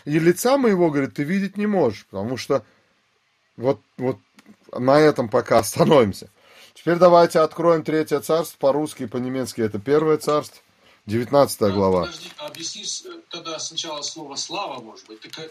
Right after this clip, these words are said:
Speaker 2: сияние или что это, или вот слава?
Speaker 1: Она,
Speaker 2: Как понять?
Speaker 1: он-, она на иврите называется хишина, по-моему, это с-
Speaker 2: А, слышал, от, от, слышал слово, да, это.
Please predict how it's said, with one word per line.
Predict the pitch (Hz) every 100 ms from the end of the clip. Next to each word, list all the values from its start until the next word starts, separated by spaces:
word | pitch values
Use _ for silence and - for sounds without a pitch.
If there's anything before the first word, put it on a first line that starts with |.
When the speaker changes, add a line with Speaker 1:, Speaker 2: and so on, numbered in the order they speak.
| - -
Speaker 2:
сияние | - 196 160 147 165 156 143
или | 131 139 139
что | - 151 139
это, | 117 120
или | 117 120 120 120 -
вот | - -
слава? | - 120 104 98 - - - _ -
Speaker 1:
Она, | 117 139
Speaker 2:
Как | - -
понять? | 139 120 -
Speaker 1:
он-, | 104 107 113 _ _ -
она | 107 123 135
на | 135
иврите | 131 135 147 123
называется | 120 110 120 127 113 117
хишина, | - 113 - 123 123
по-моему, | 101 95 95 92 90 90 87 85 85 82 82 85 82
это | - 82 78
с- | -
Speaker 2:
А, | 90 - - 359
слышал, | - - 254 - 311 247
от, | - - _
от, | 131 - - - -
слышал | - 151 - 127
слово, | 113 127 123 - 117
да, | 113 104
это. | _